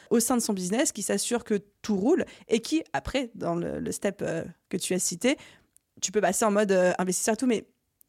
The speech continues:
pour moi, il y a une espèce de non-sens quand on est freelance de dire, « Ah, je suis C E O de mon business. » Alors, si ça fait plaisir à des personnes de le mettre sur LinkedIn ou de le dire à voix haute parce qu'il y a une espèce de valorisation, pourquoi pas ?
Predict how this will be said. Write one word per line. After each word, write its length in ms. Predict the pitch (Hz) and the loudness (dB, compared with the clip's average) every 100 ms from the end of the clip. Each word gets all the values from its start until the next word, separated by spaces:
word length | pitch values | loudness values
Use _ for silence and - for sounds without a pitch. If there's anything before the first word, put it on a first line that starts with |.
| - | -2
pour 100 | 220 | 2
moi, 100 | 233 | 4
il 40 | 285 | 4
y 20 | |
a 20 | |
une 60 | 208 | 2
espèce 240 | 214 208 | 2 4
de 60 | 202 | 4
non-sens 520 | 220 262 - 285 302 | 4 2 2 2 2
quand 160 | 233 | 0
on 80 | 220 | 2
est 80 | 214 | 2
freelance 300 | 214 233 254 | 2 2 2
de 40 | |
dire, « 160 | 208 247 | 2 0
Ah, 40 | 285 | 0
je 60 | |
suis 100 | - | -2
C 140 | 214 240 | 0 2
E 20 | |
O 20 | |
de 60 | 226 | 2
mon 80 | |
business. » 340 | 214 190 226 277 | 2 2 0 2
Alors, 140 | 170 - - _ _ | -2 -4 -16 _ _
si 120 | - - | -10 -4
ça 100 | 202 | -2
fait 80 | |
plaisir 280 | 214 226 233 | 0 2 4
à 40 | 220 | 2
des 100 | 208 | 2
personnes 300 | 202 220 214 | 0 2 2
de 60 | |
le 60 | 196 | 2
mettre 140 | 202 | 0
sur 120 | - | 0
LinkedIn 460 | 196 196 180 220 190 - - _ _ - | 0 0 2 2 2 -4 -18 _ _ -2
ou 120 | 226 | 2
de 80 | 226 | 4
le 60 | |
dire 160 | 208 226 | 4 4
à 60 | 202 | 6
voix 100 | 214 | 6
haute 160 | 226 | 6
parce 160 | 190 175 | 2 0
qu'il 100 | 190 | 0
y 20 | |
a 20 | |
une 40 | 190 | 2
espèce 220 | - 190 | 0 2
de 40 | |
valorisation, 600 | 190 202 202 196 190 202 | 2 4 4 2 2 -2
pourquoi 380 | 180 226 - 208 | 0 0 4 4
pas ? 220 | 208 247 | 4 0